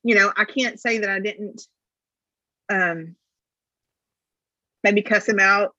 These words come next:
in my backyard a few times when we were in super regionals and he didn't pull a pitcher early enough, you know, that sort of thing. But he was consi-, again, he was consistent in terms of you didn't have to worry that he was gonna choke a kid in the, <laughs> in the,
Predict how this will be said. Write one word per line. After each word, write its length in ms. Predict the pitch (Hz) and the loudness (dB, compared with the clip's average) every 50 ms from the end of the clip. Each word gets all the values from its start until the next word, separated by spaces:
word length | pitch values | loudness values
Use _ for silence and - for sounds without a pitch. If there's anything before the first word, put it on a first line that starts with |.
| - | -6
in 100 | 214 208 | -4 -2
my 80 | 202 190 | -2 0
backyard 680 | 185 190 190 190 208 208 190 196 202 202 196 196 202 | 0 0 0 2 2 2 2 4 4 4 4 4 2
a 40 | 190 | 0
few 200 | - 214 208 196 | -2 -6 -8 -6
times 480 | - 202 208 208 202 202 208 208 - | -6 -6 -4 -4 -4 -4 -6 -6 -6
when 280 | 226 220 220 214 196 196 | -6 -6 -6 -4 -2 0
we 140 | 208 214 214 | 2 2 4
were 80 | 208 208 | 4 2
in 60 | 202 | 0
super 280 | 202 233 220 208 214 202 | 0 0 0 2 4 4
regionals 500 | 202 196 196 196 214 233 226 220 208 220 | 4 2 0 -2 -2 -2 -2 -2 -2 -2
and 160 | 214 233 240 - - - | -2 -4 -4 -6 -6 -2
he 120 | 208 226 | 0 2
didn't 200 | 220 214 208 208 | 2 2 2 0
pull 160 | - - 226 214 | 2 2 4 4
a 60 | 208 | 4
pitcher 300 | 208 226 208 - 220 196 | 2 0 0 2 2 0
early 300 | 165 196 208 202 196 190 | 2 2 0 -2 -2 -6
enough, 220 | 185 190 185 185 - | -6 -6 -6 -6 -6
you 60 | 220 | -6
know, 120 | 220 202 190 | -6 -4 -2
that 220 | 196 196 190 - | -2 -2 -2 -2
sort 180 | - 208 190 190 | -6 -6 -6 -8
of 60 | 190 | -10
thing. 200 | 190 185 185 190 _ - - - - - - | -12 -16 -18 -18 _ -20 -20 -20 -20 -6 0
But 140 | 277 285 277 | 2 2 4
he 160 | 277 330 320 | 4 2 2
was 160 | 302 285 277 | 2 -2 -2
consi-, 420 | - - 320 285 269 - 277 269 214 - 254 240 220 | -4 -4 -4 -4 -2 -2 -2 -2 -2 0 0 0 2
again, 340 | - 240 226 214 202 175 175 - | 2 2 2 2 0 -4 -4 -2
he 140 | - 262 262 | 0 0 0
was 140 | 262 247 - | 0 -2 -2
consistent 580 | - 269 262 240 - 247 233 226 - 233 202 | -4 -4 -4 -2 2 0 0 0 0 -4 -6
in 180 | 135 175 202 208 | -4 -6 -4 -2
terms 320 | 185 208 208 208 208 214 | 0 0 2 2 2 4
of 160 | 208 185 180 - _ _ _ _ _ _ _ | 4 2 2 0 _ _ _ _ _ _ _
you 120 | - 233 240 | 0 2 4
didn't 220 | 233 262 254 254 247 | 4 4 2 2 2
have 160 | 262 269 254 | 0 2 0
to 80 | 277 247 | 0 -2
worry 280 | 226 214 214 214 208 208 | 0 2 4 4 4 4
that 80 | 214 | 2
he 80 | 220 233 | -2 -4
was 100 | 214 208 | -4 -4
gonna 180 | 208 220 196 185 | -6 -6 -12 -10
choke 280 | - - 196 208 208 220 | -8 -4 -4 -2 -2 -2
a 40 | |
kid 280 | 208 - - 220 220 220 | -4 0 0 0 2 2
in 100 | 240 233 | 0 0
the, 380 | 240 240 190 196 247 - 294 285 | -2 -2 -4 -4 -2 -2 -2 0
<laughs> 40 | |
in 240 | - 262 247 233 233 | 0 0 2 2 2
the, 280 | 233 233 233 233 240 | 0 0 -2 -2 -4